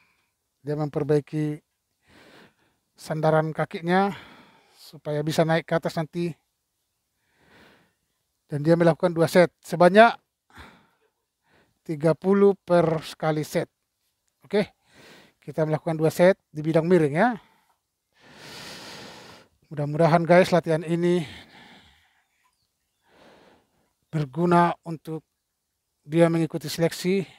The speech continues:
di, seleksi di T N I tahun dua ribu dua puluh tiga. Hari ini Kevin masih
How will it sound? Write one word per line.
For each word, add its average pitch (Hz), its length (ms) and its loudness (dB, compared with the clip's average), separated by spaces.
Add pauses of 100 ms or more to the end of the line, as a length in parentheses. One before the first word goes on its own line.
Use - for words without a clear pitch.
(420)
di, 156 400 -4 (1200)
seleksi 156 420 -4
di 156 220 0 (420)
T - 80 -18
N 170 220 0
I 180 180 0 (600)
tahun 160 240 -4
dua 156 160 0
ribu 156 160 -2
dua 139 80 -8
puluh - 80 -16
tiga. 143 240 -6 (1400)
Hari 160 240 -2
ini 170 80 -2
Kevin 180 320 0
masih 185 560 2